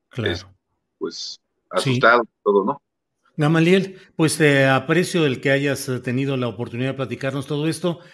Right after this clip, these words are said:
Speaker 1: Simplemente ya en el cierre y de manera puntual, ¿nos puedes decir cuáles son exactamente las demandas que han generado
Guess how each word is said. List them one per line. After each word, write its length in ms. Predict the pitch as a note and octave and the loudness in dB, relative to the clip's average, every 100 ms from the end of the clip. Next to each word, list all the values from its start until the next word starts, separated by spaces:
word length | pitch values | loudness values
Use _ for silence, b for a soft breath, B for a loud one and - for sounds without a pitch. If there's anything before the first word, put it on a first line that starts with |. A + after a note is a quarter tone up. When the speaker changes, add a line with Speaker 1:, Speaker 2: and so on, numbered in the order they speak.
| b | b
Speaker 1:
Simplemente 680 | - F#3 F#3 E3+ F3 F3+ D3 | -8 -6 -4 -2 -4 -4 -4
ya 160 | D3 | -4
en 100 | E3+ | -4
el 120 | E3 C3+ | -4 -6
cierre 420 | D#3+ E3 D#3+ D#3 | -6 -6 -6 -6
y 60 | |
de 100 | B2+ | -6
manera 400 | C3 B2+ D3+ D#3 | -4 -4 -4 -6
puntual, 400 | C#3+ C3 C#3+ D#3 | -8 -8 -4 -4
¿nos 160 | D#3 D3 | -6 -10
puedes 300 | - D#3 D3+ | -8 -8 -6
decir 400 | C#3 A#2 D#3+ D#3+ b b _ | -8 -6 -6 -6 b b _
cuáles 300 | E3+ F3+ - | 0 0 0
son 140 | F3+ | -2
exactamente 680 | E3+ F3 - D#3 D#3 D#3 D#3+ | -2 -6 -4 -4 -4 -4 -4
las 200 | C3 A2+ | -4 -4
demandas 680 | B2+ D3 E3+ F3 F3+ - b b - | -4 -2 -2 -2 -4 -6 b b -6
que 80 | D#3 | -4
han 100 | D#3 | -4
generado 640 | D3+ C#3 C#3 D3 D3+ D3 | -6 -4 -4 -2 -4 -8